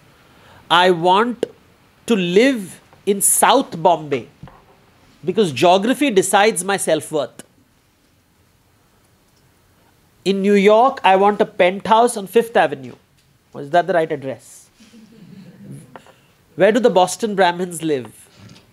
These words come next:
See?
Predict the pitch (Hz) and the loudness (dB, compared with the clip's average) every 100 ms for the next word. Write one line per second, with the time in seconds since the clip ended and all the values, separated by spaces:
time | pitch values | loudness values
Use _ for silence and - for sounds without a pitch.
0 | - - 202 240 - 240 214 240 208 190 | -20 -20 -20 -20 -20 -20 -20 -20 -20 -20
1 | - 226 220 208 196 - 190 - 110 - | -20 -20 -20 -20 -20 -18 -18 -18 -20 -18
2 | 226 - 247 339 | -10 0 2 2